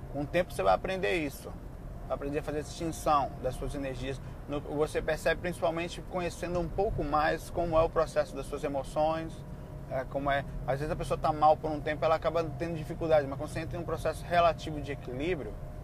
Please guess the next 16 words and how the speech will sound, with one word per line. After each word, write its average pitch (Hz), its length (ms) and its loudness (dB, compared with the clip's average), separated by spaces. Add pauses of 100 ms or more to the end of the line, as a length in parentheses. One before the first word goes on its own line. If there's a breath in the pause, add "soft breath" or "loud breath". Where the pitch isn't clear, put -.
(460 loud breath)
você - 160 -4
começa 156 320 -2
a - 20 -6
conhecer 160 340 -2
mais 160 360 2
a 147 40 -4
sua 143 160 -6
identidade, 131 760 -4
né? 127 180 -10
Então, 151 240 -4 (280 loud breath)
a, 139 40 -2
a, 135 580 0
a, 135 60 -4
você 151 80 -6
começa 151 300 2
a - 40 -6